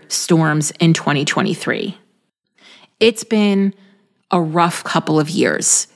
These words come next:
Capacity, I said this in, in a podcast, uh, leading into twenty twenty-three, that this year, our biggest challenge, I think, with buyer, our biggest challenge with buyers in twenty twenty-three wasn't even necessarily,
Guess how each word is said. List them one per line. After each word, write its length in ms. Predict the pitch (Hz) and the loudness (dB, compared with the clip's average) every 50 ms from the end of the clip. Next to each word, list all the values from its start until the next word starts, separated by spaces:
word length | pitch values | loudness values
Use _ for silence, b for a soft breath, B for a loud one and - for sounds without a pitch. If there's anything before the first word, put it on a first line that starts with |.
| _ - | _ -6
Capacity, 1040 | - - 180 - - - 190 170 180 180 - - 220 202 202 208 208 208 208 208 208 B B | -2 -2 -2 -2 -2 0 2 2 2 2 2 0 0 2 2 2 2 2 0 0 -4 B B
I 80 | - | -4
said 240 | 175 - - 185 180 | -4 -2 0 0 0
this 220 | 185 190 190 - 196 | 0 0 -2 0 0
in, 140 | 180 175 | 0 0
in 180 | - - - 170 | 0 -2 -2 -4
a 60 | 156 | -4
podcast, 840 | - - - 170 170 - - - 180 180 180 - - - - - - _ _ _ - | -2 -2 -2 -2 -2 -2 -2 0 0 0 0 -4 -6 -8 -10 -16 -16 _ _ _ -4
uh, 160 | 175 160 151 | -2 0 0
leading 320 | 160 170 185 180 180 180 - | 2 2 2 2 2 0 0
into 300 | - 180 180 - - 170 | 0 -2 -2 -2 -2 -6
twenty 300 | - - 180 165 170 165 | -4 -2 0 0 0 0
twenty-three, 600 | - - 165 151 147 - - 160 180 220 247 240 B B B B B B | -2 -2 -2 -2 -2 -4 -2 0 0 0 0 0 B B B B B B
that 340 | B 180 170 156 147 - - B B B B B B B B | B 2 2 2 0 -2 -6 B B B B B B B B
this 280 | 208 208 208 - - | 0 0 0 -2 -4
year, 440 | 202 202 190 185 185 180 180 175 - B B B | -2 0 0 0 0 0 -2 -4 -6 B B B
our 80 | - 175 | -4 -2
biggest 300 | 165 196 185 180 175 - | 0 0 0 0 0 -2
challenge, 320 | - 190 175 170 175 175 | 0 0 2 2 2 2
I 80 | 175 165 | 0 0
think, 180 | 156 175 170 165 | -2 0 0 0
with 200 | 165 147 - - | 0 -2 -4 -2
buyer, 400 | 156 - 160 185 196 208 - - | 0 0 2 2 2 0 0 0
our 100 | 165 165 | -2 -4
biggest 400 | 165 - 175 175 175 165 - - | -2 0 0 2 0 0 -2 -2
challenge 240 | 190 175 170 170 | -2 0 0 0
with 120 | 165 151 - | -2 -2 -2
buyers 380 | 156 151 160 170 185 190 170 | 0 0 2 2 0 0 0
in 80 | 180 180 | 0 -2
twenty 260 | - - 170 165 170 | 0 0 0 0 0
twenty-three 400 | 165 - - 151 151 - 175 180 | 0 -2 -4 -4 -2 -2 -2 0
wasn't 300 | 180 175 175 180 269 240 | 0 0 0 0 0 0
even 220 | 240 226 208 185 175 | 0 0 0 0 0
necessarily, 840 | 170 165 - 185 - - 170 170 170 170 170 165 165 160 160 160 | 0 -2 -4 -6 -4 -2 0 0 2 2 2 2 2 0 0 -2